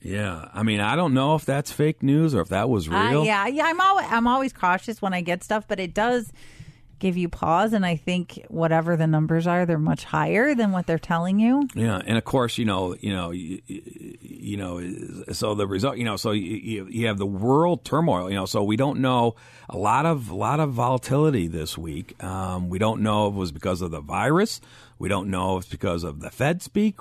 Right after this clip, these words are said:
Speaker 1: you know, we'll
Speaker 2: Or
Speaker 1: talk
Speaker 2: the
Speaker 1: a little bit
Speaker 2: impeachment trial.
Speaker 1: Uh, or, yeah, or, yeah, the, yeah, the, there's nothing over like the impeachment trial, is
Speaker 2: Oh.
Speaker 1: there? Oh man, I mean, do we really wanna hear any more hearings?
Speaker 2: No.
Speaker 1: Um, now, um,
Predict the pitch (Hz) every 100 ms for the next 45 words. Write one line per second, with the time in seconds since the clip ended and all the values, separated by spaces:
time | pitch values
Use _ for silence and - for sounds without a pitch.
0 | - 98 87 - 185 185 175 175 156 -
1 | 220 220 285 277 294 311 311 294 - -
2 | 320 392 - 381 214 - - - 101 -
3 | 98 - 110 101 101 98 - 101 113 131
4 | 92 87 101 107 - 98 101 110 165 135
5 | 151 143 101 92 95 85 139 - 71 82
6 | 82 196 202 180 151 147 - - - -
7 | 127 113 76 92 113 85 - 95 90 85
8 | 82 - 87 82 92 98 104 160 147 110
9 | 131 131 110 101 73 101 135 107 117 123
10 | 113 104 117 131 143 175 175 170 165 165
11 | - 95 90 87 92 123 95 - - 104
12 | 107 95 95